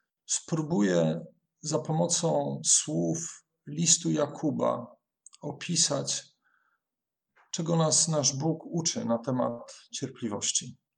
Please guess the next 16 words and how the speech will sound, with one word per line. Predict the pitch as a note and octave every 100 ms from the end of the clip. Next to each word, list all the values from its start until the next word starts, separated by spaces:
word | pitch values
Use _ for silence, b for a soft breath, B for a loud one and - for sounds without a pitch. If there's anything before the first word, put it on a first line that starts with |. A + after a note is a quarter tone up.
| _ _ _ _ _ _ _ _ - -
Króciutko, | - C#3 - G#3 - E3
bo | C#3+ C#3+
miałem | D3 C#3
okazję | C#3 - E3 D3 C#3+
już | C#3 - - - - - _ -
w |
Gdyni | D3 F3 G3+ E3
jeszcze | D3 - D3+ C#3 C3+
chyba | D3 C#3
dwa | B2 D#3
kazania | D#3 - D#3+ D#3 C#3+
na, | C3+ C3 C3 C3 b b -
z | D3+
listu | D#3+ - C#3+ C#3+ C3+ C#3 C#3 C3+
Jakuba | C3+ C3 D#3+ C3+
głosić, | A#2 D#3+ G3+ - C3+ C3 -